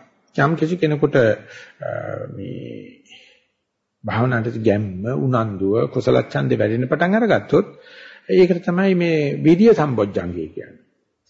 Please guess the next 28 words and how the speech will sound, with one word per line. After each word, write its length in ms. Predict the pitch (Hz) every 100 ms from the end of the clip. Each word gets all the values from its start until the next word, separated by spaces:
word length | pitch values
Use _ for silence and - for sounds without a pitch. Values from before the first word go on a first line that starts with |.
| - _
ඉතින් 160 | 180 190
ඒ 60 |
නිසා 260 | 190 175 170
යම් 180 | 127 123
වෙලාවක 340 | 151 170 170 165
Tamante 480 | 170 160 160 151 151
ඒ, 280 | 131 110 95 - _ _ _ _ - - -
ආ, 240 | - 117 120
සදාචාරාත්මක 880 | 113 117 120 123 123 127 123 143 110
වගකීම 400 | 110 110 139 127
නැතුව 420 | 107 120 - 190 69
ඔලොමොල 460 | - 139 175 185 170 165
තාලෙට, 520 | 131 131 107 90 95 113 - _ _ _ _
රූප 340 | 143 139 135 127 117
බලන්න 340 | 117 113 110
තියෙන 180 | 117 110
ආසාව, 440 | 110 107 110 107 127
ශබ්ද 260 | 135 135
බලන්න 320 | 131 127 123 113
තියෙන 220 | 123 113
ආසාව, 360 | 113 113 117 143
ගන්ධ 240 | 123 120
රස 200 | 127 123
පහස 260 | 127 117 127
කරන්න 240 | - 143
තියෙන 180 | 143 156
ආසාව 360 | 156 139 175 185 214 - - - - 131 123
මතුවෙනවා 840 | 131 147 220 226 247 254 240 226